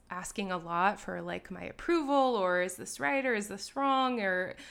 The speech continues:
"Are you sure you should do this?" And I love to see towards the end, once we start getting into the empower portion of the program, how just through this coursework,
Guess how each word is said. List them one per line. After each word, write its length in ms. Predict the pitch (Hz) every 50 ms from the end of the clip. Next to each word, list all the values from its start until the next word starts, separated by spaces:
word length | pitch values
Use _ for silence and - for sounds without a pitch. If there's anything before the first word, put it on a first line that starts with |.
| - - - - -
"Are 80 | 214
you 100 | 202 202
sure 260 | 196 - - 285 277 269
you 80 | 269
should 220 | 269 - 254 220 208
do 100 | 233 226
this?" 260 | 233 220 226 220 233
And 80 | 214
I 60 | 202 190
love 500 | 185 185 190 190 185 185 190 202 202 -
to 120 | - 220
see 260 | 208 - - 202 196 202
towards 460 | 202 - - 185 180 180 175 180 -
the 240 | - - - - 208
end, 320 | 220 220 214 220 220 208
once 240 | 190 180 196 202 -
we 80 | 208
start 340 | 196 - - - 175 180 -
getting 220 | - 185 190 185 185
into 240 | 180 185 - -
the 140 | 180 185 175
empower 360 | 175 180 - 180 170 170 175
portion 380 | 190 - 185 170 185 - - 196
of 80 | 180 -
the 40 |
program, 600 | - - 185 180 175 175 208 208 214 226 240 240 - - - - - - - -
how 160 | - 240 233
just 440 | 208 208 - 208 190 208 208 - -
through 260 | - 233 240 240 233
this 220 | - 202 196 - -
coursework, 800 | - - - 180 180 - - - - 240 262 285 285 285 -